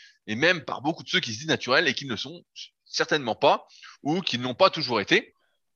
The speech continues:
Et donc, déjà à l'époque, bah, c'était difficile de savoir où donner de la tête. On avait des conseils, hein, qui allaient un peu dans tous les sens. On était un peu paumés. Et donc, on a ouvert ce site après, euh, une dizaine d'années d'entraînement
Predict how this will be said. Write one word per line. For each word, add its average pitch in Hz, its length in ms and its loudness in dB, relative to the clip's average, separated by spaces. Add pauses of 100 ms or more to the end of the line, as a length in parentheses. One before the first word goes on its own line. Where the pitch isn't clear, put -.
(280)
Et 117 100 -2
donc, 135 320 -2
déjà 104 140 -2
à 135 80 6
l'époque, 131 260 0
bah, 113 80 -2
c'était - 160 -14
difficile 151 400 -10
de 120 60 -8
savoir 113 320 -2
où - 20 -4
donner 110 160 -2
de 110 60 -6
la 98 80 0
tête. - 340 0
On 98 180 -2
avait 98 120 -2
des 107 100 -4
conseils, 107 320 -6
hein, 107 100 -2
qui - 120 -12
allaient 95 80 -4
un 92 60 -4
peu 143 100 -4
dans 120 80 -2
tous - 120 -16
les 107 80 -4
sens. - 400 -4 (460)
On 95 80 -8
était 104 160 -2
un 202 80 4
peu 151 120 -2
paumés. 135 420 -4 (340)
Et 98 80 -6
donc, 151 240 -4
on 113 80 -2
a 110 60 0
ouvert 139 160 2
ce - 100 -4
site 165 220 -2
après, 127 400 2
euh, 98 240 2
une 98 120 -8
dizaine 139 220 -4
d'années 135 220 0
d'entraînement 113 520 -2